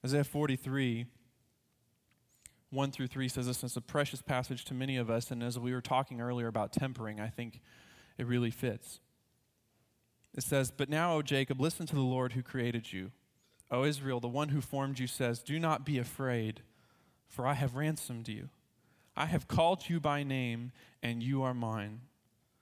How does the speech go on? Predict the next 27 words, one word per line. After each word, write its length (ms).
When 180
you 120
go 240
through 260
deep 260
waters, 540
I'll 140
be 140
with 280
you. 120
And 100
when 140
you 80
go 220
through 240
rivers 340
of 140
difficulty,'" 640
just 340
like 240
in 80
our 80
story, 460
"'you 160
will 120
not 420
drown. 380